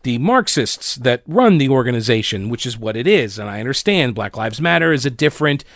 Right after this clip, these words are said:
thing to different people. There are an-, any number of ways to interpret the sentence of three letters, right? For some people, it's simply just a, an expression of, of unity and belief and,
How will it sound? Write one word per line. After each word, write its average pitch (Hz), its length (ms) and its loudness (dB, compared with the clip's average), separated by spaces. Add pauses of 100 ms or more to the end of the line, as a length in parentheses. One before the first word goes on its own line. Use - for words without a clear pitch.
thing 175 380 0
to 185 100 -4
different 143 520 -2
people. 135 440 0
There 113 180 0
are 113 220 2
an-, 117 140 -6
any 123 240 -4
number 160 580 2
of 131 320 2 (260)
ways 175 380 0
to 180 160 0
interpret 170 640 -2
the 151 80 -10
sentence 170 560 0
of 160 120 -2
three 143 260 -2
letters, 127 440 0
right? 131 240 -2 (840)
For 156 120 0
some 156 220 2
people, 160 340 2
it's 143 140 2
simply 147 420 0
just 147 320 -2
a, 135 240 0 (220)
an 135 100 -2
expression 147 760 0 (100)
of, 127 380 0 (240)
of 110 200 -10
unity 156 520 0
and 120 120 -6
belief 170 560 -2
and, 131 360 -2